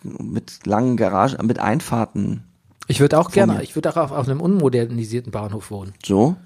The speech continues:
Speaker 2: Ja.
Speaker 1: Wirklich?
Speaker 2: Klar, aber da müsste ich ja
Speaker 1: Mit Tieren, Bernie?
Speaker 2: Ja.
Speaker 1: Wirklich?
Speaker 2: Ja. Aber da müsste ich ja jeden, da mü-, da müsste ich mal
Speaker 1: An was
Speaker 2: warten.
Speaker 1: für Tiere hattest du so gedacht?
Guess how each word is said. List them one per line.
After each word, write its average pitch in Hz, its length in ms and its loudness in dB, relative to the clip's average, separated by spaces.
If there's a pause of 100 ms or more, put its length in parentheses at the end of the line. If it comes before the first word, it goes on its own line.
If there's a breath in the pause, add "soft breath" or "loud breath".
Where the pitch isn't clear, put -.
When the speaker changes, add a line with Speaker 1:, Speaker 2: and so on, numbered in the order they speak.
(320)
Speaker 2:
Ja. 92 180 -12 (220)
Speaker 1:
Wirklich? - 440 2 (100)
Speaker 2:
Klar, 117 300 -10
aber 117 120 -10
da 120 80 -4
müsste 127 240 -6
ich 123 80 -8
ja 139 60 4
Speaker 1:
Mit 180 160 4
Tieren, 226 340 4
Bernie? 262 340 -4 (180)
Speaker 2:
Ja. 127 160 -4 (380)
Speaker 1:
Wirklich? - 520 2
Speaker 2:
Ja. 143 120 -12 (1040)
Aber 139 120 -2
da 131 80 2
müsste 147 200 -2
ich 123 60 -2
ja 135 60 2
jeden, 147 340 -2 (200)
da 135 80 -2
mü-, 151 200 -4 (240)
da 139 100 -2
müsste 143 220 -4
ich - 20 -4
mal 135 80 -4
Speaker 1:
An 113 60 0
was 113 80 4
Speaker 2:
warten. 143 140 2
Speaker 1:
für 165 60 2
Tiere 160 220 2
hattest 151 220 0
du 147 40 0
so 139 120 -2
gedacht? - 320 -2